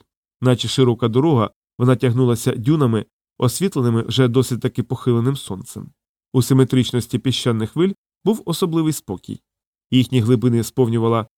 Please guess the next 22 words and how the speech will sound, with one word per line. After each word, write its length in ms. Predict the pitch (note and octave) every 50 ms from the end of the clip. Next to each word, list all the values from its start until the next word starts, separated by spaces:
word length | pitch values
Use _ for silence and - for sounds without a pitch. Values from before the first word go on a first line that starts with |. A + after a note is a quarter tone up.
| _ _ -
блакитна 480 | A#2 B2+ C3 B2 - B2+ A2 - C3 C3
тінь, 240 | - - G3+ G3 F#3+ _ _ _ _ -
а 100 | B2 A#2+
гребені 380 | A2+ C#3+ F#3+ F#3 E3 C3 A2+
світилися 600 | G#2 - - B2+ - - B2+ A#2+ A#2+ A#2 - B2 A2
присмирковою 880 | - - - B2+ B2+ - - C3 A#2+ - - B2 A2 A#2 A#2 A#2 - A#2+
рожевістю, 640 | A#2+ A#2 A#2 E3+ E3+ C3+ A2 - - - G2 A2+ - _ _ _ _ _ _
і 100 | - A#2+
ця 160 | A#2 - C#3 C3
тепла 320 | - - C3 - A#2+ A#2+
делікатна 540 | G#2+ B2 A#2+ A#2+ A#2+ - B2 A2+ - A#2+ A2
барва 380 | A#2 D3+ D#3+ C#3+ A2+ G#2 G2+ - _ _ _ _ _ -
нагадала 480 | D#3 G3+ G#3 G3 E3 C3+ D3+ D#3+ D3+
йому 180 | B2+ A#2 A#2 A2+
кольори, 400 | - - B2 A#2 B2 C#3+ F3 F3+ - _ _ _
бачені 400 | - A#2+ B2+ B2 - B2+ B2 A#2
колись 380 | G#2+ - A#2+ B2 A#2+ A#2 - - _ _ _ _ _
у 160 | - B2+ B2
дитячій 480 | A#2+ B2 B2+ - C3+ B2 A#2 - A#2 A2
книжці 380 | - - B2+ A#2+ - - - A2+
з 80 | G#2+
малюнками. 580 | B2+ D3 C#3 G#2 F2+ F2+ F#2 - F2 F2+ G2